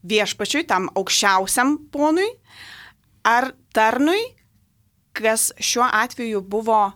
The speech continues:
tas valdovas, tas žemiškasis valdovas, į kurio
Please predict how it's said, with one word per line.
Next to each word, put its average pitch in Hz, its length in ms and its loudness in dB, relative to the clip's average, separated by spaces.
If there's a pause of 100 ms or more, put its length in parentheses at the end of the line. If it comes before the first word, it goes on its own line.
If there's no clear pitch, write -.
(180)
tas - 220 -2
valdovas, 202 720 0
tas 180 160 -6
žemiškasis 202 760 0
valdovas, 190 640 -2
į 240 80 -2
kurio 202 320 0